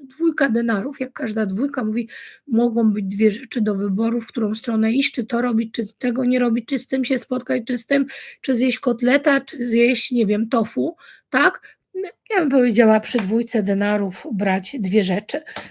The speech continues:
To jest też dobra, dobra karta, co prawda niedziela, do rozmów związanych, a co prawda Merkury też w złym aspekcie, ale do rozmów związanych z pracą. Może coś ciekawego wam przyjdzie do głowy.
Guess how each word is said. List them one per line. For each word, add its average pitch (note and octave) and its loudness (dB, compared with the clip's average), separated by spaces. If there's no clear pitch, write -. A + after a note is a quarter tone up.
To G#4 2
jest F4 2
też C#4+ 0
dobra, B3 4
dobra B3 0
karta, A#3 -4
co C4+ -8
prawda B3 -6
niedziela, A#3+ 0
do B3+ 4
rozmów A#3+ 0
związanych, A3 0
a D4+ -8
co - -10
prawda G#3 -6
Merkury A3+ 0
też A3 -4
w G3+ -12
złym G#3 -4
aspekcie, - -6
ale F#4+ 2
do D#4 2
rozmów B3+ 0
związanych A3 0
z - -4
pracą. A#3 0
Może C4 0
coś A3+ -2
ciekawego G#3 -4
wam G3 -4
przyjdzie G#3+ -6
do G3+ -6
głowy. G3 0